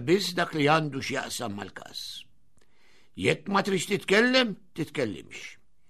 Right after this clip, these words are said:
Imma mbagħad għal warajk indur. U nħabtek sakemm nikseb il-verità." Marija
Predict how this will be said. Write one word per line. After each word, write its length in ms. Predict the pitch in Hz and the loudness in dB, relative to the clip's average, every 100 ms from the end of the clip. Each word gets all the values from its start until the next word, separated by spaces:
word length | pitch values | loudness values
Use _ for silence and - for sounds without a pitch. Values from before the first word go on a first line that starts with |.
| - - - - | -20 -20 -14 -4
Imma 160 | 107 | 0
mbagħad 400 | 120 143 208 214 - - - - | 8 12 12 8 -6 -14 -10 -2
għal 140 | 147 | 0
warajk 440 | 139 127 104 78 - | 2 2 0 -4 -12
indur. 380 | 62 55 55 - - - - - - - | -16 -16 -18 -20 -20 -20 -20 -20 -18 -6
U 120 | 110 | -2
nħabtek 560 | 113 160 190 - 233 226 | 2 6 4 6 2 4
sakemm 360 | - 196 165 131 | 0 0 0 0
nikseb 420 | 135 - 131 110 | -2 -4 -6 -6
il-verità." 600 | 113 92 85 76 - - - - - - - - - - - - - - - - - - - - - - - - - | -8 -8 -10 -14 -16 -18 -20 -20 -20 -20 -20 -20 -20 -20 -20 -20 -20 -20 -20 -20 -20 -20 -20 -20 -20 -20 -20 -20 -6
Marija 540 | 302 247 131 104 82 | 2 4 4 4 0